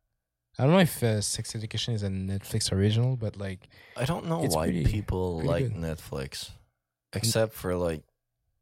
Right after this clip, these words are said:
Speaker 2: other movies, Hollywood movies that are just ported onto it.
Speaker 1: Mm.
Speaker 2: Like
Speaker 1: You mean as a platform ser-, I mean, that's a good topic, actually.
Speaker 2: Yeah, the, the platform service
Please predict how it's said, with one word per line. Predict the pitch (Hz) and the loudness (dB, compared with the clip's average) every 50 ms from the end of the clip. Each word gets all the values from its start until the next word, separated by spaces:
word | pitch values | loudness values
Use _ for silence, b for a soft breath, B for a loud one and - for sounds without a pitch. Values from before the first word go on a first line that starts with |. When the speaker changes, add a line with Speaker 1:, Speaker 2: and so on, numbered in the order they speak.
| _ - | _ -4
Speaker 2:
other | 101 101 98 90 87 | -2 -2 0 0 -2
movies, | 95 98 101 107 110 101 - 92 85 82 82 85 87 90 - - - - - _ _ _ _ | -2 0 0 0 -2 -2 -2 -2 -2 -2 -2 -4 -4 -6 -8 -10 -10 -12 -16 _ _ _ _
Hollywood | - 95 92 101 104 98 95 92 90 | -2 -2 0 0 0 0 0 0 0
movies | 90 90 92 90 90 87 85 82 80 80 80 - | 0 0 0 0 -2 -2 -2 -4 -4 -4 -6 -6
that | - - 82 | -6 -6 -4
are | 78 78 | -4 -4
just | 76 - 82 78 - - - | -6 -6 -8 -8 -8 -8 -6
ported | - 80 76 80 82 82 80 82 - _ _ _ _ - | -4 -4 -2 -2 -4 -4 -6 -8 -12 _ _ _ _ -10
onto | 73 78 78 78 80 85 82 82 - 90 90 | -6 -4 -4 -2 -2 -4 -4 -6 -6 -6 -6
it. | 95 95 - - _ _ _ _ _ _ _ _ _ _ _ _ _ _ _ _ _ _ - | -6 -8 -8 -12 _ _ _ _ _ _ _ _ _ _ _ _ _ _ _ _ _ _ 0
Speaker 1:
Mm. | 120 117 113 104 95 98 - _ _ _ _ _ _ _ _ _ _ _ _ _ _ _ _ _ _ - | 2 4 4 2 0 -2 -8 _ _ _ _ _ _ _ _ _ _ _ _ _ _ _ _ _ _ -10
Speaker 2:
Like | 104 101 | -4 0
Speaker 1:
You | 110 120 | 2 4
mean | 120 120 120 120 | 4 4 6 6
as | 117 113 107 107 | 4 4 4 2
a | 110 104 | 2 0
platform | - 107 107 101 - - 113 113 | 0 0 -2 -2 0 -2 -2 -2
ser-, | - - - 113 107 - | -2 -2 -4 -6 0 4
I | 147 160 | 6 6
mean, | 175 175 170 147 135 | 6 6 4 0 -2
that's | 156 185 185 - | -4 -4 -4 -4
a | 269 233 | -6 -8
good | 180 117 107 - | -8 -10 -14 -14
topic, | - 110 110 107 107 98 - | -14 -14 -12 -12 -12 -12 -10
actually. | 98 92 - - - 104 117 | -10 -10 -10 -10 -6 0 4
Speaker 2:
Yeah, | 127 117 107 104 | 6 6 6 6
the, | 101 113 123 | 4 2 0
the | - 123 117 | 0 -2 0
platform | 107 - 139 143 156 151 - - 147 143 139 123 | 4 6 6 6 6 4 2 2 4 4 4 2
service | - - - 117 117 110 110 110 101 - - - - | 2 2 4 4 4 4 4 4 2 2 -2 -6 -8